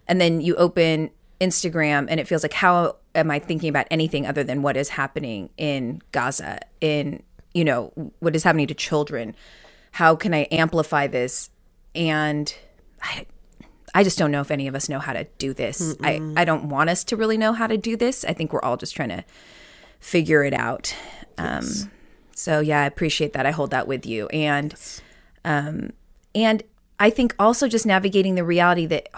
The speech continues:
Speaker 1: of holding what is happening and wanting to do everything we can to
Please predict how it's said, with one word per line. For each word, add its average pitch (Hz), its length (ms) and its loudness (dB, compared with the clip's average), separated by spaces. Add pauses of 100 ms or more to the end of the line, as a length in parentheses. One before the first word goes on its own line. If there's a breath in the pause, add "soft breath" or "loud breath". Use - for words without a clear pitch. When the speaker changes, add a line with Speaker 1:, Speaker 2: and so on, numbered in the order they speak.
(160)
Speaker 1:
of - 400 -4
holding 233 560 4
what 214 100 4
is 208 120 0
happening 170 540 -4
and 156 200 -4 (440 loud breath)
wanting 214 580 4
to 175 420 -2 (180)
do 180 220 -2
everything 208 400 2
we 185 100 0
can 180 380 -4
to 156 180 -4